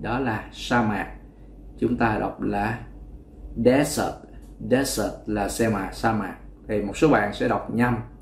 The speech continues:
cái từ desert này với từ desert. Với từ desert thì chúng ta chỉ có một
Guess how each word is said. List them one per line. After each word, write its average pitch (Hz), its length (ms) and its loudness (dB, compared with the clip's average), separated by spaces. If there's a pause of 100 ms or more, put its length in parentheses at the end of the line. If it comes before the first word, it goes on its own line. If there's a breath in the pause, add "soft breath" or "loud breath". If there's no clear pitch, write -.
(120)
cái 120 140 -2
từ 101 240 0 (400 loud breath)
desert 117 420 6 (120)
này 107 280 -4
với 110 220 -4
từ 104 200 0 (180)
desert. 123 400 0 (500 loud breath)
Với 165 180 6
từ 120 160 6
desert 135 400 4 (100)
thì - 80 -10
chúng 135 140 0
ta 127 300 -2
chỉ 107 260 -2
có 175 60 6
một - 400 -2